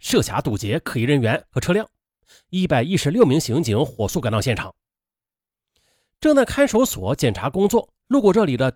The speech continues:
张海副局长立刻也是参加指挥。顷刻间，赶到现场的刑警们便封锁了现场，开始调查走访。他们先是以现场为中心向四周辐射，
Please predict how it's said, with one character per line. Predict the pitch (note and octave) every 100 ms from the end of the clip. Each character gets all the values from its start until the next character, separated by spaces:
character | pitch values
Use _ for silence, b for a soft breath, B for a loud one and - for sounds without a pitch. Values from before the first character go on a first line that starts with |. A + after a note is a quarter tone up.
| -
张 | C#4 C#4
海 | - G#2+ G#2
副 | -
局 | C3 A#2
长 | G2 - _ -
立 | C#3
刻 | C#3
也 | G#2+
是 | B2+ A2+ G#2
参 | C#3
加 | B2+
指 | B2+
挥。 | G2+ D#3+ - _ _ _ _
顷 | - G#3
刻 | G3
间， | E3+ G3+ _ B B
赶 | F3+ G#3
到 | B3
现 | - -
场 | C#3+
的 | E3+
刑 | - B2 C4
警 | E3 G#2+
们 | B2
便 | C3
封 | A#2+ C#3+
锁 | C3 F#2+
了 |
现 | F#2+ B2+
场， | F2 F2 - _ _
开 | _ A2+ G#2
始 | G2+ F2+ A2 _ _
调 | - A2 F#2+
查 | - A2
走 | G#2
访。 | F#2 - _ _ _ _ _ _ _ _
他 | F3+
们 | F3+ D#3+
先 | G3
是 | F#3+ E3+
以 | D#3
现 | - B3
场 | E3+ A2+
为 | A#2
中 | D3 G3+
心 | G3+ A3+ _ _
向 | - C3+
四 | E3+
周 | E3
辐 | D#3 G#2+
射， | G#3+